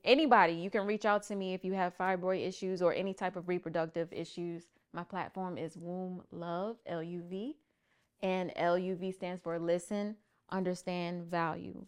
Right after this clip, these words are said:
We listen to women's stories. We understand the story because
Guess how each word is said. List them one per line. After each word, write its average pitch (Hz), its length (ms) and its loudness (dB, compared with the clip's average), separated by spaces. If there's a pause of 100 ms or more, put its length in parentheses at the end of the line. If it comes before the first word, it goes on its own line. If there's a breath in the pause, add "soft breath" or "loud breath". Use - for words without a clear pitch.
We 170 80 -4
listen 170 320 0
to - 120 -8
women's 170 280 -6
stories. 226 560 0
We 175 240 -8
understand 190 640 -2
the 170 60 -10
story 160 400 -4
because 165 380 -10